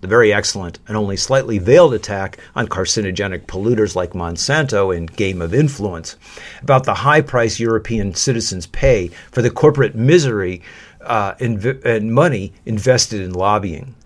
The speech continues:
In the aesthetic realm, there is almost a reversal of the situation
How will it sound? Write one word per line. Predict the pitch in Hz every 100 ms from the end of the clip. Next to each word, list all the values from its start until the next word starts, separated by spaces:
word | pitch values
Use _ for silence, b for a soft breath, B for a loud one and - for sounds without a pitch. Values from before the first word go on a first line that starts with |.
| _ B B B B B B
In | 160
the | 165
aesthetic | 143 202 220 160
realm, | 117 104 98 90 - _
there | 127 139
is | 139 139 -
almost | 139 160 143 143
a |
reversal | 127 120 110 113 175 208 147
of | 131 104
the |
situation | 107 123 110 110 101 107 104 101